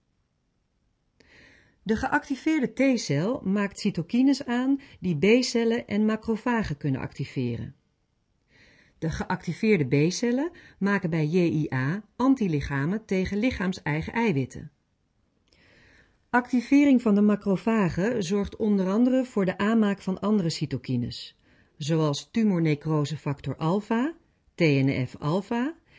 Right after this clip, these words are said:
en interleukine één, I L één, en interleukine zes, I L zes.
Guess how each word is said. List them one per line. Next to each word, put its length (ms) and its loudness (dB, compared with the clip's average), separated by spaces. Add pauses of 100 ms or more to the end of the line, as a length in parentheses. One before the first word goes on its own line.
(280)
en 280 0
interleukine 760 2
één, 420 2 (280)
I 200 0
L 240 0
één, 400 0 (400)
en 180 2
interleukine 760 0
zes, 580 2 (240)
I 240 0
L 160 0
zes. 540 0